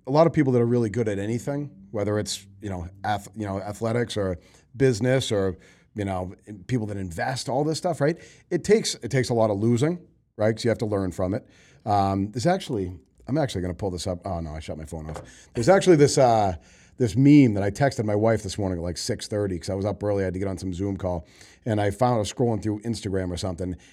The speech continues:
and it showed the picture of, uh, it, it was, like, the bottom of a hill and then the top of a hill. And it showed a guy sitting down the bottom, like, in a valley, and someone at the top. And it's like,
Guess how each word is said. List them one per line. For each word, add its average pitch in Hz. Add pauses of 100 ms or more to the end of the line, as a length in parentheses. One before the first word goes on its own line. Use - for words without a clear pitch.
(120)
and 117
it -
showed 196
the 156
picture 135
of, 110
uh, 95 (260)
it, 120
it 120
was, 117
like, 120
the 117
bottom 147
of 131
a 143
hill 131
and 131
then 113
the 107
top 107
of 87
a -
hill. 78 (260)
And 107
it 95
showed 123
a 117
guy 120
sitting 127
down 120
the 107
bottom, 104
like, 95
in 107
a 101
valley, 98
and 92
someone 107
at 101
the 101
top. 98
And 92
it's -
like, 101